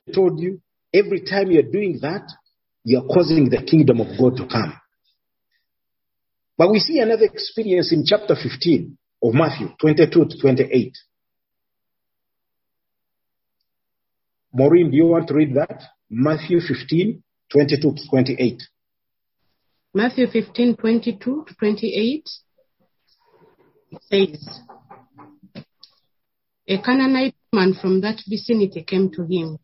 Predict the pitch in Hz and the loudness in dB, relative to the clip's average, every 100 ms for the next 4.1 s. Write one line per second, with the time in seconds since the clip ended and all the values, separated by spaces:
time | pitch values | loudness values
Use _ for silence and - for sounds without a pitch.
0 | _ _ 214 208 208 185 165 156 151 - | _ _ -4 0 2 0 -2 -8 -10 -18
1 | _ _ _ _ _ 233 262 269 180 - | _ _ _ _ _ -2 2 2 0 -4
2 | - 233 208 - - _ _ 165 151 - | -4 0 -2 -6 -20 _ _ -12 -10 -6
3 | 240 220 214 202 196 - - 165 151 156 | -6 -4 -2 -2 -4 -12 -14 -12 -10 -10
4 | 147 | -10